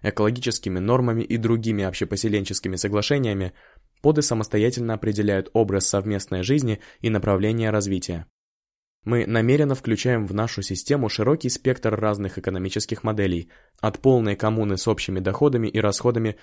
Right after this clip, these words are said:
до финансово независимых поместий, каждая со своим доходом. Крупные решения, такие как генеральный план всего поселения,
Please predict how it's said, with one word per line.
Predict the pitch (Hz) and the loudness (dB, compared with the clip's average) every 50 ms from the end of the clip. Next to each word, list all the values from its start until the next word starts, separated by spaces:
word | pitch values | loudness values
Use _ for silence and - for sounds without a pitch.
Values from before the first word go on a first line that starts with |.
| _ _ | _ _
до | _ 110 127 139 - | _ 2 2 2 2
финансово | - - 123 113 107 113 131 131 - 139 131 127 | 2 -2 -2 0 2 2 2 2 2 2 2 2
независимых | 127 120 107 107 98 98 104 - 113 104 98 - | 2 2 2 2 2 2 2 0 0 -2 -4 -2
поместий, | - 95 90 110 131 127 - - 113 101 - - _ _ _ _ | -2 0 0 2 0 0 0 0 0 0 -2 -6 _ _ _ _
каждая | - 107 113 120 123 127 139 139 | 0 0 0 2 2 2 0 0
со | 135 131 | 0 -2
своим | - - 107 95 98 98 | -2 0 0 0 2 2
доходом. | 98 98 - - 87 87 87 85 85 90 - _ _ _ _ _ _ _ _ _ _ _ _ _ _ _ _ | 0 -2 0 0 -2 -2 -2 -4 -8 -10 -14 _ _ _ _ _ _ _ _ _ _ _ _ _ _ _ _
Крупные | - 120 123 113 - 104 101 98 | 2 4 4 4 4 2 2 2
решения, | 95 101 101 - - 156 151 139 113 101 90 90 - _ _ _ | 2 2 2 4 4 4 4 4 2 0 -2 -4 -8 _ _ _
такие | 95 95 - - 147 131 | -4 -2 0 2 2 2
как | - - 107 104 | 4 2 0 0
генеральный | 98 104 110 107 110 113 110 104 101 104 101 98 | 0 0 0 0 2 2 2 2 2 0 -2 -2
план | - - 113 107 98 92 | -2 0 0 0 0 0
всего | - - - 101 101 98 | -2 -2 0 2 2 2
поселения, | 92 90 90 - 98 98 107 120 127 127 120 113 104 | 0 0 -2 0 0 2 2 2 2 2 0 -2 -4